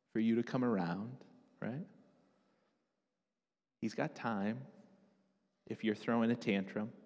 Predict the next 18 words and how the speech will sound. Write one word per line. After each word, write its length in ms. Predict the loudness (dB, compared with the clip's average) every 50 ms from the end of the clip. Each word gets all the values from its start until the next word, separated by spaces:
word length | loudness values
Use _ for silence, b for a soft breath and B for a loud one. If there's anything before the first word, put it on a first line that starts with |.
| -6
right? 200 | -4 -4 -4 -4 -6 -8
He'll 120 | -8 -6 -4
let 260 | -4 -6 -6 -6 -6
you 60 | -4
be. 260 | -2 -2 -4 -4 -6 -10 -18 -20 -20 -20 -20 _ _ _ _ _ _ _ _ _ _ _ _ _ _ _ _ _ _ _ _ _ _ _ _ _ _ _ _ _ _ _ _ _ _ _ -6
But 80 | -2
he 100 | 0 2
is 120 | 2 2 2
a 40 |
good 580 | 0 -2 0 2 4 4 6 6 4 4 2 -2 -2 -2
father, 460 | 0 0 0 -2 -2 -4 -6 -10 -10 -14 -18 -20 -20 -20 _ _ _ _ _ _ _ _ _ _ _ _ _ _ _ _ _ _ _ _ _
and 60 | -2
he 60 | 0 2
longs 380 | 2 4 2 2 0 -2 -4
to 80 | -4 -2
be 100 | -2 0
near 260 | 0 0 0 2 2
you, 200 | 2 0 -2